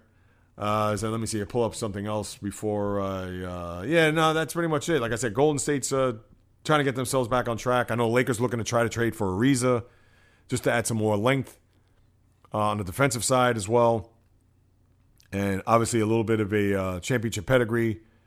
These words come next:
from his days in the Lakers' first go-around back in the late two thousands, early two thousand tens.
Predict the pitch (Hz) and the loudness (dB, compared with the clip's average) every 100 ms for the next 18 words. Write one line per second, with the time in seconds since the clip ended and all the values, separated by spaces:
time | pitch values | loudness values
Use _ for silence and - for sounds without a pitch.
0 | _ _ - 117 107 120 120 113 110 113 | _ _ -4 -2 0 2 2 2 0 0
1 | 110 87 - 135 123 123 113 110 107 104 | -2 -4 0 0 2 4 4 4 0 -2
2 | 90 _ _ 98 113 113 110 101 101 113 | -8 _ _ -2 -2 0 -4 -2 -2 -2
3 | 113 _ _ _ _ _ - 113 117 117 | -4 _ _ _ _ _ -6 -2 2 2
4 | 107 107 110 110 101 107 113 107 87 82 | 2 -2 0 0 -2 -4 -2 -2 -4 0
5 | 147 147 143 - | 2 2 0 -6